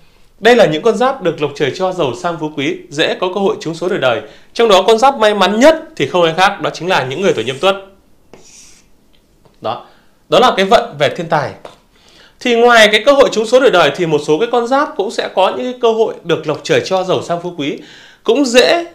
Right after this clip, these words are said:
có được quý nhân tương trợ giúp đỡ, công việc thì hanh thông, thuận lợi, cũng thu về bạc tỷ trong tay trong cái tháng hai âm lịch năm hai nghìn không trăm hai mươi ba. À, vậy thì đó là những, những tuổi nào?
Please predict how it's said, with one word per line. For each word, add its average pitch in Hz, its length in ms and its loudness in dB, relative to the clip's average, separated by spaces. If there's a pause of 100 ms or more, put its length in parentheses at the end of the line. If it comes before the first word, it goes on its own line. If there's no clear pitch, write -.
có 196 180 4
được 254 260 -2
quý 170 100 -2
nhân 240 300 -4
tương 233 200 2
trợ - 200 0
giúp 208 140 -8
đỡ, 196 220 -2 (320)
công 262 160 0
việc 214 220 0
thì 139 60 -2
hanh 190 220 -2
thông, 165 140 -6
thuận 147 140 -6
lợi, 156 200 -2 (320)
cũng 294 340 -4 (140)
thu 254 160 -2
về 170 320 -2
bạc 156 200 -4
tỷ 214 160 -4
trong 180 160 -4
tay 180 200 2 (400)
trong 190 180 -2
cái 180 100 -4
tháng 170 140 -4
hai 202 140 -2
âm 180 120 -6
lịch 143 220 -2
năm 160 120 -4
hai 175 80 -4
nghìn 147 180 -6
không 156 140 -8
trăm 170 140 -4
hai 160 100 -6
mươi - 20 -2
ba. 160 180 -2 (1000)
À, 214 120 2
vậy 233 260 4
thì 220 80 -2
đó 196 140 2
là 269 80 4
những, 247 420 -4
những 269 120 -8
tuổi 147 140 0
nào? 151 260 -2